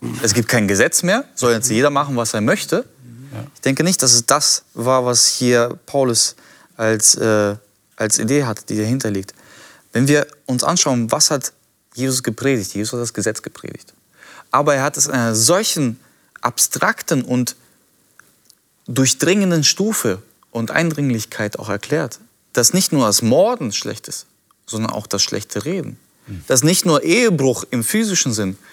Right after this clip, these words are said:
Speaker 1: sondern auch nur mit dem Blick schon geschehen ist.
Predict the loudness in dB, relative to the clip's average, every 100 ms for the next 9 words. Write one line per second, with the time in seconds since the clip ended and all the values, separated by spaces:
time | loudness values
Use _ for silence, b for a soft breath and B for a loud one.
0 | B -10 -6 -4 0 0 0 0 -4 -10
1 | _ _ -2 -2 -4 _ _ _ -8 -6
2 | -4 -4 -8 -10 -16